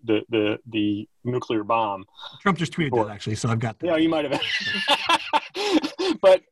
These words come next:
Speaker 1: you know, there's no chance that, that, that he's gonna, gonna let that leak out. Although, you know, Cratch and I will obviously be working the sources, uh, you know, on that as well. Um, I did find it interesting that, um, you know, it's been pared down. You know, I mean, we, you know, we spent all, all summer thinking that we might have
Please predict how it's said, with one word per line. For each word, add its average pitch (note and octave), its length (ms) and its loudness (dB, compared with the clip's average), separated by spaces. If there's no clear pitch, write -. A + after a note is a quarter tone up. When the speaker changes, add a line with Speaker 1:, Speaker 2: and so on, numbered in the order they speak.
Speaker 1:
you G3 100 -2
know, E3+ 140 2
there's F3 240 0
no F3+ 280 2
chance C#3+ 360 0
that, B2+ 160 0
that, C3+ 220 -2
that B2 180 2
he's B2 180 -4
gonna, B2 360 0
gonna B2 200 -2
let A#2+ 240 2
that A#2+ 160 0
leak A#2+ 300 -6
out. A2+ 260 2
Although, B2+ 440 0
you D#3 100 -4
know, A#2+ 100 0
Cratch A#2+ 300 -2
and A#2 100 -4
I A#2 80 0
will A#2 180 0
obviously A2 420 0
be A2 120 -2
working A2+ 300 0
the G#2+ 80 -4
sources, G#2 600 -2
uh, A#2+ 100 -2
you A2+ 180 -4
know, G#2 80 2
on G#2+ 160 0
that G#2+ 180 -2
as G#2 140 -8
well. G#2+ 340 -2
Um, B2 400 -2
I C#3+ 100 0
did D#3 160 0
find D3+ 280 -2
it D#3 100 2
interesting E3 520 -4
that, D#3+ 180 0
um, E3 360 -2
you D#3 120 -2
know, E3 140 2
it's E3 100 -4
been F3 180 -8
pared F3 300 -2
down. D#3+ 360 0
You G#2+ 120 -6
know, A2 80 0
I A2+ 40 2
mean, A#2+ 160 -2
we, C3 320 0
you C3+ 120 0
know, A#2+ 60 2
we B2 120 0
spent C3 240 -6
all, C3 220 0
all C#3+ 320 2
summer C3+ 320 -4
thinking B2+ 320 -4
that B2 260 2
we B2 140 -2
might B2 180 2
have A#2 140 0